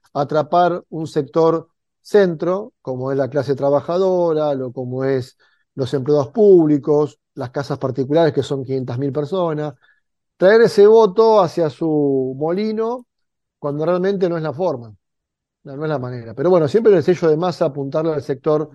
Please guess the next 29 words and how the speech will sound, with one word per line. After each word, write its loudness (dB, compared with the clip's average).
medio 0
con -6
el -12
tema -4
de -4
impuesto -6
a -2
las -4
ganancias, -6
etcétera, -6
etcétera. -14
Pero 4
es 2
un 4
bono 4
que, 2
en -6
resumidas -2
cuentas, 0
es -2
un -10
adelanto -2
de -2
sueldo -6
que 0
no 2
deslumbró 4
a 2
nadie, -2